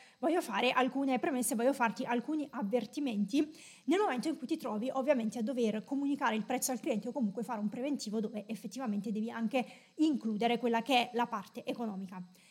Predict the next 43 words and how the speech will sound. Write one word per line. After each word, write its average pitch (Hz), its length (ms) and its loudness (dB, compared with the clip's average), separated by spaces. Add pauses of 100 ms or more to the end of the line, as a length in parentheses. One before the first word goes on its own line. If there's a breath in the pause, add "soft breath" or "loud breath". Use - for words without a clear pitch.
(180 loud breath)
La 269 100 2
prima 392 200 2
raccomandazione 254 720 -2
che 240 140 -4
ti 370 100 2
faccio 240 400 0
è, 240 160 4
può 240 100 -6
sembrare 247 380 -2
banale, 247 340 0
ma 233 260 -2
non 285 180 0
andare 240 240 2
in 247 100 0
panico, 208 460 -2 (260 loud breath)
perché 311 240 4
la 254 100 4
prima 302 220 -4
cosa 254 200 -6
che 233 100 -6
fanno 254 220 -8
tutti 262 260 -8
quando 233 320 -4
il 220 120 -4
cliente 262 380 0
gli 240 100 -2
chiede 247 220 -2
effettivamente 254 720 -2
un 208 240 2
pagamento, 233 480 -2
un 190 60 -8
corrispettivo 240 560 -4
economico, 226 480 -2
di 220 100 -4
fargli 247 260 -2
un 226 120 -2
preventivo 262 560 0
per 233 100 -2
il 233 80 -2
lavoro 254 240 -4
da 302 80 0
svolgere 220 540 -2
è, 233 200 -2